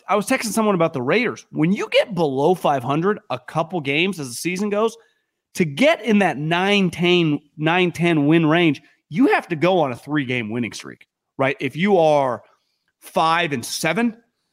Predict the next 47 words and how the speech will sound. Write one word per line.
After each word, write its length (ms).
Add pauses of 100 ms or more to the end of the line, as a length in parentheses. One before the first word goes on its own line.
(120)
the 160
only 320
way 260
to 80
get 340 (420)
to 120
the 140
playoffs 680
is 140
you 80
gotta 140
win, 140
like, 160 (120)
three 260
games 380
in 80
a 80
row 280 (280)
to 80
then 220
get 220
to 280 (300)
eight 120
and 100
seven, 360 (160)
right? 180
And 120
to 80
have 180
a 60
chance 480
to 180 (260)
take 180
advantage 420
of 120
the 220 (180)
final 420
whatever 320
stretch 300
of 60
the 80
season. 340 (460)
When 280
you 160
build 500
that 240
little 460